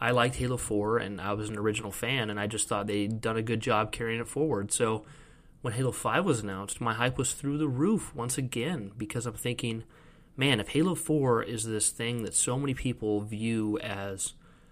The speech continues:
uh, an abysmal experience, and I loved it, Halo five can only go up from there, I thought. Halo five is gonna have Blue Team, the Arbiter's back,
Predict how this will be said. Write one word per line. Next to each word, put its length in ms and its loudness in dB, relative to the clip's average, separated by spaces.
uh, 260 -8
an 200 -6
abysmal 720 0
experience, 840 -4
and 140 -6
I 120 0
loved 360 -2
it, 220 -6
Halo 260 -2
five 560 0
can 180 -8
only 280 -6
go 200 -2
up 200 -4
from 240 -8
there, 240 -10
I 80 -10
thought. 340 -8
Halo 220 -4
five 460 -2
is 60 -14
gonna 140 -8
have 280 -12
Blue 220 2
Team, 680 0
the 140 0
Arbiter's 480 2
back, 720 0